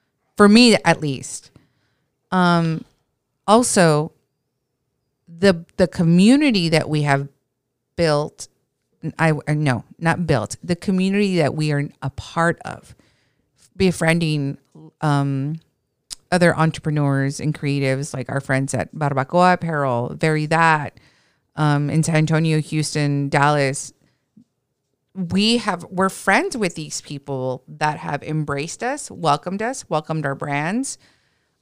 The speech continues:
um, that have reached out to us that are not only friends, but colleagues and confidants. And so I think that also plays a really, really key part in our success because we,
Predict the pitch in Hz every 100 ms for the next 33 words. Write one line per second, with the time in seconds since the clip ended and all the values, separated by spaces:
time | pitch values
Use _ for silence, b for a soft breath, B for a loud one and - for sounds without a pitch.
0 | - 170 160 151 151 160 - _ 165 170
1 | 165 151 170 - 160 151 160 214 220 254
2 | - 175 151 - 151 151 147 147 170 175
3 | 196 196 170 - 185 208 214 180 - 165
4 | 156 - - 165 151 165 226 269 220 -
5 | - 170 156 151 147 147 143 _ _ _
6 | _ _ - 165 160 190 202 247 240 185
7 | 165 - 165 156 147 147 165 _ _ _
8 | _ _ 185 196 240 226 190 185 - 170
9 | 208 - 233 233 208 175 170 165 165 190
10 | 202 185 180 175 - 175 170 190 175 -
11 | 156 143 143 120 - 170 214 170 - -
12 | 160 156 156 147 147 160 - - _ _
13 | _ _ _ _ 175 160 165 175 170 165
14 | 160 -